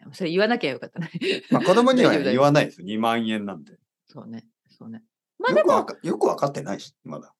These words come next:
Speaker 1: まあね。
Speaker 2: うん。
Speaker 1: まあ、でもめんどくさい手続きだけど、このご時世、
Speaker 2: はい。
Speaker 1: いただけるものは嬉しいですよね。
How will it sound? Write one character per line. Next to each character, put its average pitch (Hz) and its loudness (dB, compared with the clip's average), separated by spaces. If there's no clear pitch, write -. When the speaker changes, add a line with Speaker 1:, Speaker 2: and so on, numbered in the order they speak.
Speaker 1:
ま 160 -12
あ 123 -14
ね。 214 -12
Speaker 2:
う - -16
ん。 240 -14
Speaker 1:
ま 339 -2
あ、 392 0
で 427 -2
も 381 -2
め 349 -4
ん 415 -6
ど 466 -2
く 480 -6
さ 523 -2
い 440 2
手 349 -2
続 453 -4
き 330 -6
だ 220 -4
け 196 -6
ど、 214 -2
こ - -14
の 302 -6
ご 302 0
時 320 0
世、 262 -4
Speaker 2:
は 151 -2
い。 - -12
Speaker 1:
い 226 -12
た 294 -4
だ 302 -4
け 302 -6
る 302 -6
も 311 -6
の 285 -2
は 170 -2
嬉 190 -2
し 311 0
い - -2
で 127 -12
す - -20
よ 147 -16
ね。 226 -10